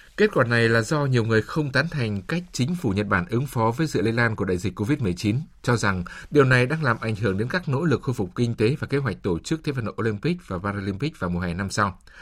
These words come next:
Đây là lần đầu tiên kể từ tháng sáu năm hai nghìn không trăm mười bảy, tỷ lệ ủng hộ nội các tại Nhật Bản giảm hơn mười điểm. Hiện chính phủ Nhật Bản đang nỗ lực phục hồi nền kinh tế và bước đầu có kết quả.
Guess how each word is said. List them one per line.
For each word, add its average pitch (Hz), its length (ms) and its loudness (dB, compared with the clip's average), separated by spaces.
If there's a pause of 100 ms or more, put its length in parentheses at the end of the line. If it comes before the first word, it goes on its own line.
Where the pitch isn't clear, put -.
(300)
Đây 185 140 6
là 165 100 6
lần 123 180 2
đầu 117 120 4
tiên 147 340 0
kể 101 240 0
từ 107 80 0
tháng 127 180 -4
sáu 120 240 -4
năm 147 160 -4
hai 131 80 -2
nghìn 101 160 -2
không 117 240 -6
trăm 113 140 -4
mười 101 100 -4
bảy, 92 300 -2 (280)
tỷ 135 80 2
lệ 127 100 2
ủng 101 160 -2
hộ 110 180 -2
nội 117 220 -4
các 190 260 -6
tại 110 100 -4
Nhật 104 140 -4
Bản 101 220 -2
giảm 87 240 -4
hơn 117 200 -2
mười 95 140 -2
điểm. 90 180 -2 (420)
Hiện 143 100 2
chính 190 180 -2
phủ 143 140 0
Nhật 117 180 0
Bản 107 260 -2
đang 147 160 -2
nỗ 165 80 -2
lực 139 180 -4
phục 104 220 -4
hồi 104 200 -2
nền 98 180 -4
kinh 120 180 -6
tế 117 260 0
và 110 80 -2
bước 123 160 -6
đầu 98 160 -2
có 101 140 -12
kết 139 140 -6
quả. 92 220 -2